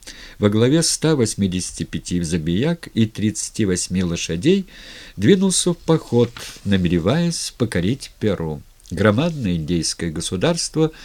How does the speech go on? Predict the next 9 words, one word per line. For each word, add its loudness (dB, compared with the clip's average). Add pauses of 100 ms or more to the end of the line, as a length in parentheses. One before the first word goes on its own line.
(200)
с -2
высокой 2
культурой, 0 (300)
неисчислимыми 2
богатствами 0
и 6
неплохой 0
военной 2
организацией. -4